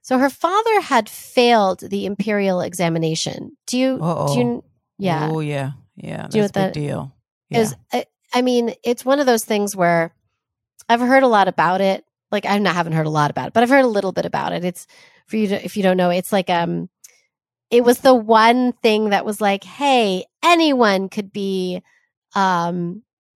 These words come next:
Speaker 1: part of the state bureaucracy." Like,
Speaker 2: Yeah. Yeah.
Speaker 1: w-, it's not just, like, ordained by God or however, you know, like, it, it's your intelligence, but they had this ridiculously hard test that was, like,
Speaker 2: Yeah.
Speaker 1: three days long. And you could,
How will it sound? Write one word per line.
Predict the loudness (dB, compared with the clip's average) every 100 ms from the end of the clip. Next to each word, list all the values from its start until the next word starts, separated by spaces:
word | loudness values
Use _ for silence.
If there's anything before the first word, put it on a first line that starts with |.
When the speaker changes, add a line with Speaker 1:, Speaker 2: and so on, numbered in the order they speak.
| _ _ _ -4
Speaker 1:
part | 2 2
of | 2
the | -2
state | 0 -2 0
bureaucracy." | 0 2 0 -2 -10 -12 -16 -20 _
Like, | -4 -4 -4 -10
Speaker 2:
Yeah. | -6 -4 -4 -8 -18 _ _ -10
Yeah. | -8
Speaker 1:
w-, | -6 -4
it's | -4 -2
not | 2 2 2
just, | 0 0 0 -4 -14 -14 -8
like, | -6 -4
ordained | -4 -2 -4 -4 -4
by | -4
God | -2 -2 0
or | -2
however, | -2 -2 -4 -6 -6
you | -4 -2
know, |
like, | -2 -4
it, | -8 -10
it's | -14 -6 -6 -2
your | 0 2
intelligence, | 2 2 0 -2 -8
but | -6
they | -4
had | -4 -8
this | -10 -20 -20 _ _ -6
ridiculously | -4 -4 -2 -2 -2 -6 -4 -6 -6
hard | -4 -6 -6
test | -8 -10 -12 -16 -20 -14 -6
that | -4
was, | 0 0
like, | 0
Speaker 2:
Yeah. | -2
Speaker 1:
three | -4 -4 0
days | 0 0 -2
long. | -2 0 0 -4 -6 _ _ _ _ _ -4
And | 0 0
you | -2
could, | -2